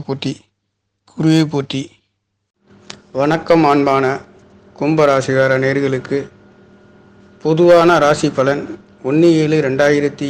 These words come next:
இருபத்தி நாலு ஜூலை மாத ராசி பலன்களை பற்றி பார்ப்போம். இந்த ராசி பலன் என்பது திங்கட்கிழமையில் மாதம் என்பது ஜூலை மாதம் பிறக்கப் போகின்றது.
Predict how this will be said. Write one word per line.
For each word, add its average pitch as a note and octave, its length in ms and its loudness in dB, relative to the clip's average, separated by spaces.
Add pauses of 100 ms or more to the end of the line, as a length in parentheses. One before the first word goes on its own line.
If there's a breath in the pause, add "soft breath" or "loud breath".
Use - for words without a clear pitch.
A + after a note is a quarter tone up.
இருபத்தி C3+ 380 -6
நாலு C3 260 -2 (180)
ஜூலை D3+ 320 0
மாத C3+ 320 -2
ராசி C3+ 320 -2
பலன்களை C3 580 -4
பற்றி C#3 260 -8 (440 soft breath)
பார்ப்போம். C3+ 380 -6 (220)
இந்த C#3+ 260 -2 (800)
ராசி D3+ 260 0
பலன் C#3+ 320 -2
என்பது C3 300 -2 (160)
திங்கட்கிழமையில் C#3 880 -2
மாதம் C#3 320 -2
என்பது B2+ 240 -6
ஜூலை C#3 300 -4 (120)
மாதம் A#2+ 260 -8
பிறக்கப் C3+ 380 -6
போகின்றது. C3 540 -6